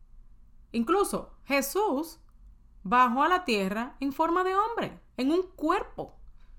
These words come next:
un cuerpo que sentía, tenía emociones, porque vemos en uno de los versículos que dice que Jesús lloró, lloró por su amigo Lázaro. Entonces él tenía emoción, incluso sabiendo que lo iba a resucitar,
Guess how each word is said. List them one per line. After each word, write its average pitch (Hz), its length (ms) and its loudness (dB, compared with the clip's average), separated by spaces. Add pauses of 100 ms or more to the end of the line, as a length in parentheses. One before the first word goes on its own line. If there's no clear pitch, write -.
(240)
un 240 140 -2
cuerpo 294 360 -2
que 277 100 -4
sentía, 233 760 -2 (440)
tenía 220 280 0
emociones, 285 680 0
porque 208 280 -4
vemos 262 300 0
en 254 160 -2
uno 269 160 -2
de 277 80 0
los 269 80 -2
versículos 233 400 -4
que 214 60 -6
dice 214 240 -6
que 233 80 -6
Jesús 196 320 -6
lloró, 226 560 -2
lloró 185 340 -2
por 349 140 -4
su 277 100 -2
amigo 185 280 -2
Lázaro. 233 580 -2 (800)
Entonces 240 360 -4
él 208 120 -2
tenía 208 440 -2
emoción, 233 420 -2
incluso 247 400 0
sabiendo 202 420 -2
que 226 80 -6
lo 202 80 -4
iba 208 100 -2
a 208 40 -4
resucitar, 214 720 -8